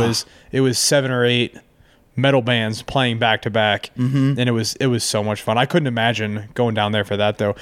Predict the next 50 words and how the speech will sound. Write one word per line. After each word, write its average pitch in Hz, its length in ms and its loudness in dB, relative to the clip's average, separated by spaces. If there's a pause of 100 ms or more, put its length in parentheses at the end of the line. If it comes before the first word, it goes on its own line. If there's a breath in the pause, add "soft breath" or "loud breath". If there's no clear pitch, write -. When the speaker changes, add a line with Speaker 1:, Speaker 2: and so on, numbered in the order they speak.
(140 loud breath)
Speaker 1:
And 160 100 0
that's 190 160 4
not 294 100 4
just 170 160 0
metal; 185 260 4
they've 175 160 2
got 175 240 2
rap 123 380 2
and, 131 200 0
and 180 80 -2
Speaker 2:
Oh, 208 120 4
yeah, 226 220 4
they, 180 260 4
it's, 185 260 -2
Speaker 1:
uh, 113 380 2 (340)
uh, 107 440 0
Speaker 2:
it's 175 160 0
a 170 60 2
rock 151 360 2
festival. 120 380 -4
Speaker 1:
yeah, 143 80 4
rock 117 240 2
Speaker 2:
Yep. 143 100 0
Speaker 1:
festival 143 420 0
Speaker 2:
Yep, 151 120 4 (140)
Speaker 1:
and, 139 100 -8
Speaker 2:
yep. 147 240 0
Speaker 1:
and 127 180 0
country 143 500 2
and 139 100 2
Speaker 2:
But 123 60 4
Speaker 1:
everything. 143 280 2
Speaker 2:
Slipknot, 156 640 4
Lamb 139 280 2
of 120 100 -4
God, 143 640 4
you 143 80 2
know, 135 240 4
I 131 100 2
mean, 135 300 2
Coheed 151 340 2
and 139 120 0
Cambria. 143 600 2
I 147 40 2
mean, 147 180 2
that 139 140 0
lineup 123 500 0
is - 140 -4
sick. - 480 0 (440 loud breath)
Um, 143 560 4